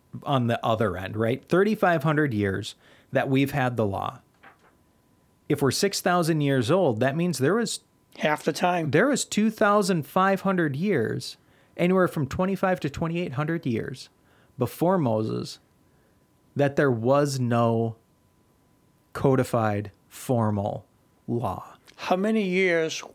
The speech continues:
Speaker 2: were the Israelites in Israel before they were let out? Do you know?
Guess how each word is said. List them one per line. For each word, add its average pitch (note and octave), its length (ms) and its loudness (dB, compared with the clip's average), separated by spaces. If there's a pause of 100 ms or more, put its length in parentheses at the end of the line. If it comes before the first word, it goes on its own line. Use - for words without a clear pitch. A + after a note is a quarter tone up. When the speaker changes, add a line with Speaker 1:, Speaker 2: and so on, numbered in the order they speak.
(140)
Speaker 2:
were D#3 320 -2
the - 300 -10
Israelites C#3 880 -4 (760)
in D3+ 160 -6
Israel B2+ 640 -4 (460)
before C#3+ 440 -4
they C#3 140 0
were C3 100 -2
let C3+ 220 0
out? A#2+ 300 -6 (1200)
Do - 100 -4
you B2+ 100 0
know? B2 320 0